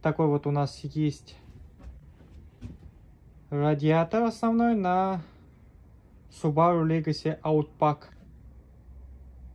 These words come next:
Объём двойка, механика.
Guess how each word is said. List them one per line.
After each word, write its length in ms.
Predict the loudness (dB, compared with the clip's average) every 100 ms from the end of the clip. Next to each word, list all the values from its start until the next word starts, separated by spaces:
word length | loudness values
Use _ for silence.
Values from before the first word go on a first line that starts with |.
| -20 -20 -20 -20 -18 -20 -20 -20 -20 -20 -2
Объём 420 | 0 4 4 2
двойка, 480 | 4 6 6 4 -2 -4 -20 -4
механика. 800 | 0 0 4 4 4 4 2 0